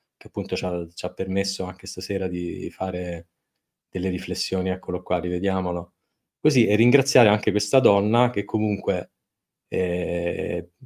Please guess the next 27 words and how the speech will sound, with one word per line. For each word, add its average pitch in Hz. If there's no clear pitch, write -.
io 110
ho 101
trovato 98
veramente 101
molto 104
coraggiosa, 101
molto 98
bello 98
il 92
viaggio 98
in 92
cui 101
mi 98
ha 90
accompagnato, 107
eh, 90
poi 113
appunto 98
ognuno 104
può, 92
può 90
giudicare 92
il 90
suo -
racconto 95
come 95
vuole 95